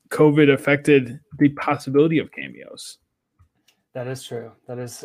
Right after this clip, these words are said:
Speaker 2: unfortunately true. So, uh, yeah, I'm interested to see what you come back with here, though, Tommy. Well, what do you got? Can you, can you come up with something fun?
Speaker 1: Yeah, I, I mean, I don't know if this is fun. I'm gonna go with the, like, and I,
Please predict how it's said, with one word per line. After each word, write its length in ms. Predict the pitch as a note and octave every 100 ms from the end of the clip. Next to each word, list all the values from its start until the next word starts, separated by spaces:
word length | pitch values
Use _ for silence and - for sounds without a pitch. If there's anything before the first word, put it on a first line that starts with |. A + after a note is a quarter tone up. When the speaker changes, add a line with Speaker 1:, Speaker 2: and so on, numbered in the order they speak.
| -
Speaker 2:
unfortunately 720 | C3 B2 C#3+ C3 C3+ B2 A#2
true. 340 | - A2 G#2+
So, 220 | G2+ - A2 G#2+
uh, 260 | G#2+ G#2+ G#2 - _ - - - _ _ _
yeah, 180 | G3 F3+
I'm 160 | C#3+ D#3+
interested 440 | E3 G#3+ - G#3
to 180 | G3+ D#3
see 300 | - - F#3
what 160 | F#3
you 120 | F3 F3+
come 240 | F3+ E3+
back 300 | C#3 E3+ A#3
with 160 | D#3+ C3
here, 180 | C3+
though, 180 | B2 A#2
Tommy. 360 | A2+ A2+ A#2+ C#3+
Well, 240 | D3+ D#3+
what 120 | D3+
do 40 | F#3
you 140 | A3
got? 340 | D#3+ B2 A2 A#2
Can 160 | C3
you, 380 | C3+ C3+ C3+ B2+
can 180 | A#2+ C3+
you 540 | B2+ B2+ B2 A#2+ A#2+ - _ _ _ _ _ _ _ _
come 160 | - D3+
up 80 |
with 100 | D3
something 240 | - D#3+ C#3+
fun? 460 | - C#3 C#3+ D3 - _ -
Speaker 1:
Yeah, 540 | F3+ G#3+ A3 F3 - - B2+ -
I, 240 | D#3+ -
I 20 |
mean, 220 | A#3+ B3+ B3+
I 80 |
don't 220 | B3 C#4 C4+
know 80 |
if 40 | A3+
this 160 | A#3
is 100 | F3
fun. 160 | D3 F3+
I'm 100 | F3
gonna 140 | F#3+
go 140 | G3+ G3
with 160 | F#3
the, 300 | D3+ D#3+ E3 - F3
like, 300 | D3+ C#3 - _ _ _ _ _ _
and 160 | G3 F#3+
I, 140 | F#3